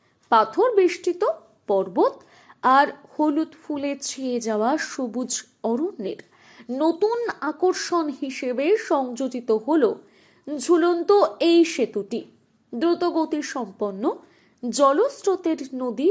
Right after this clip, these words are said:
পাইভা থেকে একশো পঁচাত্তর মিটার উপরে ঝুলে রয়েছে এই সেতুটি। এর মধ্যে অনেকেই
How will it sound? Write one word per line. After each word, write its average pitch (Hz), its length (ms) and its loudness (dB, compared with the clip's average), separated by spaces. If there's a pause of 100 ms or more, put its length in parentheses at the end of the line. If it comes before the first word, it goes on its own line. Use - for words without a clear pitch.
(160)
পাইভা 269 380 2
থেকে 208 320 -4 (580)
একশো 254 440 0 (160)
পঁচাত্তর 403 760 2
মিটার 320 440 2 (220)
উপরে 320 500 2 (240)
ঝুলে 262 420 -2
রয়েছে 202 400 -2 (280)
এই 247 200 -2
সেতুটি। 185 520 -8 (580)
এর 190 140 -8
মধ্যে 302 360 0 (580)
অনেকেই 202 560 -2